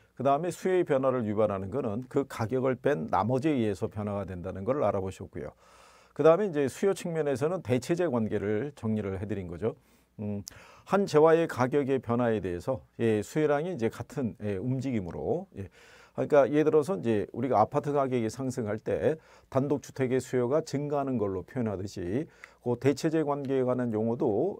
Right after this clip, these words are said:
예, 기초적인 부분에서는 인식을 하셔야 되는 거. 아, 입문 과정에서 대체재만 하고 보완재 뭐 이런 부분은 별다른 언급을 안 해드리는 거는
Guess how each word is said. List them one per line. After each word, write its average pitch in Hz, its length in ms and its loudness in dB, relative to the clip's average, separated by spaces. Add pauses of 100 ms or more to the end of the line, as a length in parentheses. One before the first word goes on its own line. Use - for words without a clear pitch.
예, 92 400 -2
기초적인 139 720 0
부분에서는 110 600 -4
인식을 123 420 -2
하셔야 104 260 -4
되는 80 220 -10
거. - 180 -14 (760)
아, 131 240 2
입문 175 380 0
과정에서 151 640 0
대체재만 160 600 0
하고 117 540 2
보완재 156 440 4
뭐 147 120 0
이런 127 280 0
부분은 127 360 -4
별다른 123 400 2
언급을 110 400 -2
안 101 140 -2
해드리는 95 380 -6
거는 104 300 -6